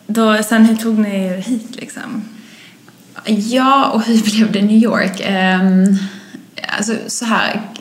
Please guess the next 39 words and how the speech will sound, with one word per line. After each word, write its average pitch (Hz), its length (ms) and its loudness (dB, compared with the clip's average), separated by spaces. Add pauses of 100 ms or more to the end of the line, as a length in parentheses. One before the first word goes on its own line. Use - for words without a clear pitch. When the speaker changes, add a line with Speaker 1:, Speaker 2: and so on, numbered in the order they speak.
Speaker 2:
Kalle, 240 840 0
min 190 200 2
man 180 180 0
då, 165 80 -6
han, 196 420 -2
eh, - 60 -4 (380)
fick - 260 -10
en 185 100 -4
investering - 760 -6
från - 160 -8
en, - 300 -6 (200)
en 190 100 -6
stor 185 260 -8
amerikansk 202 500 2
investerare 202 680 -2
som - 180 -6 (300)
är 190 120 -4
baserad 190 360 -6
i 190 80 -4
New 190 120 -2
York. - 280 -4 (720)
Så 214 260 -4
i, - 360 -4 (220)
i 202 60 -8
samband 202 320 0
med 190 140 2
det 208 300 0
så 185 100 -8
kände 180 360 -6
de 165 200 -6
att, - 320 -10 (240)
eh, 190 60 -2 (300)
de 185 260 -6
borde - 240 -6
öppna - 320 -6
upp - 200 -8
sitt - 420 -8 (100)
huvudkontor 185 800 -4 (100)
för, - 280 -4